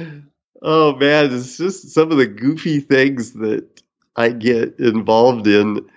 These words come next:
Uh, I have a friend, Chuck. He owns a company called Fish Fighter Products, and,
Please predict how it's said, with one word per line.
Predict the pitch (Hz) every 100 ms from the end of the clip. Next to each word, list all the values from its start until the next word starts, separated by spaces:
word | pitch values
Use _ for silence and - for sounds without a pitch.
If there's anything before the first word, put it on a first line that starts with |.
| _ 117 _ -
Uh, | 131 131
I | 135
have | 143
a | 135
friend, | - 170 160 139 120 123 - _
Chuck. | - 160 151 135 - - 117
He | 131
owns | 127 135 113
a |
company | - 131 123
called | 120 120 107
Fish | - 143 -
Fighter | 143 123 117 113
Products, | - 120 117 113 113 -
and, | 113 95